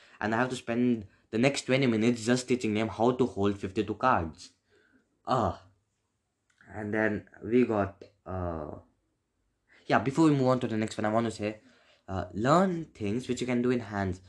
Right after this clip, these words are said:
Uh, like, for the small kids, you throw that, you show that thumb breaking thing. I know that's silly, but there is a bunch of nice stuff in which you twist your arms, uh,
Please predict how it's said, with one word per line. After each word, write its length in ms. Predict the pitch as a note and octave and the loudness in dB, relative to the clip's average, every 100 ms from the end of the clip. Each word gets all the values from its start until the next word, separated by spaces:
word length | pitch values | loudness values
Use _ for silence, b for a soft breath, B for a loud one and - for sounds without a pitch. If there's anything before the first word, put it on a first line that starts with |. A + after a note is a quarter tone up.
| b b - | b b -10
Uh, 80 | F#2 | -4
like, 220 | G2+ G2 | -4 -2
for 100 | B2+ | -2
the 100 | A#2+ | -2
small 280 | A#2+ B2 B2+ | 4 6 6
kids, 180 | B2 A#2+ | 2 -2
you 60 | |
throw 260 | A2 - A#2+ | -6 -2 0
that, 300 | A#2 A2 - - | 0 -2 -6 -14
you 140 | A#2 A#2+ | -6 -2
show 120 | B2+ | 4
that 240 | B2 B2 - - | 4 2 -8 -14
thumb 320 | - A2 A#2+ | -6 -4 2
breaking 300 | B2 A#2+ A#2+ | 2 2 -2
thing. 180 | B2 A#2+ | -4 -6
I 80 | A#2+ | -4
know 160 | A#2+ C3 | 2 6
that's 240 | B2 - | 6 4
silly, 120 | A#2+ | 0
but 120 | B2+ A#2+ | 0 0
there 100 | A2+ | 0
is 240 | A2 F#2+ b b b b | -2 -6 b b b b
a 100 | G#2 | -4
bunch 360 | G2 A2 B2 B2+ | 0 2 2 0
of 240 | B2 - - | -2 -6 -6
nice 240 | G#2+ A2 | -2 -2
stuff 180 | G#2+ G#2 | -2 -2
in 120 | A2 | 0
which 220 | A#2 - | -2 -2
you 200 | A2 F#2 B B _ | -2 -2 B B _
twist 380 | A#2 B2+ B2 - | 0 0 0 -2
your 180 | B2 A#2 G#2 | 0 0 -2
arms, 540 | G#2+ G#2 A#2 A#2+ - - | 0 0 -2 -6 -16 -10
uh, 380 | G2 F#2+ E2+ | -6 -2 -2